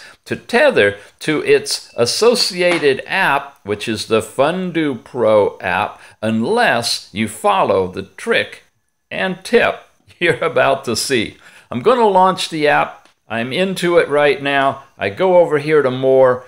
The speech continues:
and you see there's no device connected. I need to add a device. So I'm gonna press that button, and look, it's giving me a listing of all the different things, all the bands and watches I've got that are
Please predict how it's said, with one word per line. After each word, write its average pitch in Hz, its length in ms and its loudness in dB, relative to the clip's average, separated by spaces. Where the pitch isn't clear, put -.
and 107 180 -6
you 110 120 -2
see 160 280 -8
there's 113 240 -4
no 131 220 0
device 123 540 -2
connected. 92 560 -4
I 87 120 -8
need 143 340 -8
to - 140 -8
add 110 240 -2
a 107 60 -6
device. 98 480 -4
So - 240 -10
I'm 208 180 -4
gonna 240 200 0
press 147 400 -2
that 180 260 -2
button, 208 460 -4
and 127 240 -6
look, 180 280 2
it's - 160 -8
giving 143 340 -4
me 135 100 -4
a 123 60 2
listing 123 460 -4
of 85 200 -10
all 190 380 4
the 160 100 0
different 156 460 -4
things, 131 460 -4
all 175 320 2
the 160 80 -2
bands 135 500 -4
and 117 160 -6
watches 127 500 -4
I've 117 220 0
got 110 280 0
that 90 100 -2
are 90 180 -4